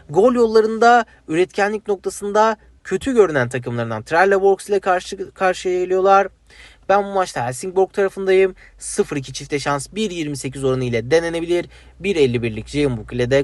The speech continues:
kombine edilebilir. Evet dostlar,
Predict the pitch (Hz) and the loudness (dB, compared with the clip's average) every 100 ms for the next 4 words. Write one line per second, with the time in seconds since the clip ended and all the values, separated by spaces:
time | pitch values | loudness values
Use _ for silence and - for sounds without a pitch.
0 | - - 131 120 131 135 120 120 107 87 | 0 -2 -2 -2 -2 -2 -2 -4 -4 -10
1 | - _ _ - - - - 233 262 226 | -14 _ _ -20 -20 -12 2 2 4 2
2 | 220 254 208 127 | 2 4 4 2